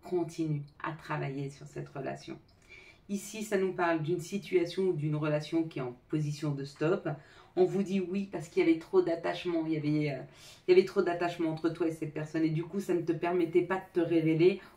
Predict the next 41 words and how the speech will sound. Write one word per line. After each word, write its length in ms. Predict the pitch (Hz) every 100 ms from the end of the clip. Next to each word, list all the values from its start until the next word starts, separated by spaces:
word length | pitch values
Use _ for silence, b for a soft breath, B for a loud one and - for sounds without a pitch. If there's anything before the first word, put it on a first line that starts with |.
| -
ou 60 |
ça 300 | 156 180 170
ne 60 | 170
permettait 420 | 180 180 180 180
pas 140 | 180 175
à 120 | 160
l'autre 280 | 170 180 151
de 80 |
se 160 | 151 -
révéler. 500 | 151 151 147 135 120 - _ b b b b b -
Et 140 | 165
on 120 | 170
vous, 300 | 160 156 170 -
te 80 | -
dit, 200 | 165 190
ne 100 | 190
t'inquiète 500 | 175 175 170 180 -
pas, 320 | 175 165 202 - _ _ _ 156
il 80 |
y 60 | 165
aura 200 | 175 165
une 120 | 160
réconciliation. 840 | 151 151 151 - 147 143 143 147 139
Vous 140 | 147
allez 180 | 160 160
vous 140 | 151 147
retrouver, 520 | 147 - 147 139 135
laisse 220 | 151 -
le 100 | 139
temps 240 | - 151 143
au 60 |
temps. 240 | 143 - - B B B B -
Ici, 260 | 202 - 214
on 100 | 190
parle 200 | 175 170
d'une 160 | 190
relation 440 | 180 180 165 170 160
karmique. 540 | 160 160 165 190 - -
Il 160 | 175
y 80 | 175
aura 400 | 175 170 170